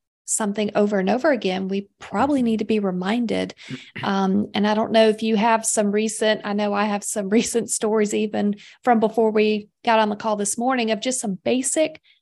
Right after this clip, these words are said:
Speaker 1: things that we need to be reminded about, because we
Speaker 2: Mm-hmm.
Speaker 1: probably have learned this over the years. But from your perspective, what are maybe one or two things that, that you have found lately that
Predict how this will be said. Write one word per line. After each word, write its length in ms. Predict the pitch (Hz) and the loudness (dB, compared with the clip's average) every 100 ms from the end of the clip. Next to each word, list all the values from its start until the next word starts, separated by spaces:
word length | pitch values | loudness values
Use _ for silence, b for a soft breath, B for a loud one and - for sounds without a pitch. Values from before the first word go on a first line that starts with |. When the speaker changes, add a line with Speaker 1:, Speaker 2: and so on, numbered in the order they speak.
| _ | _
Speaker 1:
things 360 | - 247 233 233 | 0 2 2 0
that 120 | - | -2
we 120 | 214 | 0
need 160 | 208 208 | 0 0
to 60 | 208 | -2
be 120 | 202 | -2
reminded 540 | 196 190 196 202 294 | -2 -2 0 0 0
about, 380 | 320 311 330 339 B B B - | 0 2 0 -2 B B B -4
because 380 | 240 254 254 | 2 4 4
we 80 | 254 | 2
Speaker 2:
Mm-hmm. 100 | 254 | -2
Speaker 1:
probably 260 | 277 294 262 | 0 0 0
have 360 | - 196 208 | 0 -2 -2
learned 260 | 254 269 277 | -2 -2 0
this 180 | 294 294 | -2 -2
over 180 | 285 277 | -2 -2
the 80 | |
years. 320 | 277 294 302 - B B - | -2 -2 -4 -8 B B 2
But 280 | 233 226 - _ _ | 4 4 -2 _ _
from 180 | 254 233 | 2 4
your 180 | 247 294 | 4 2
perspective, 600 | 294 269 - 208 208 214 | 0 -4 2 0 0 -2
what 160 | 240 | 0
are 60 | 277 | 0
maybe 380 | 262 254 254 247 | 0 0 2 0
one 220 | 226 240 | 0 0
or 100 | 233 | 0
two 200 | 220 240 | -2 -4
things 500 | 226 233 233 233 - | 0 0 2 -2 -2
that, 360 | 220 214 208 - b _ | 2 4 4 -2 b _
that 140 | - 214 | -4 -4
you 180 | 214 233 | 0 2
have 220 | 226 208 | 0 0
found 280 | 208 208 196 | 0 0 0
lately 540 | 202 - 285 302 277 - | 0 -2 -4 -4 -6 0
that 440 | 220 208 208 - | 2 4 2 -2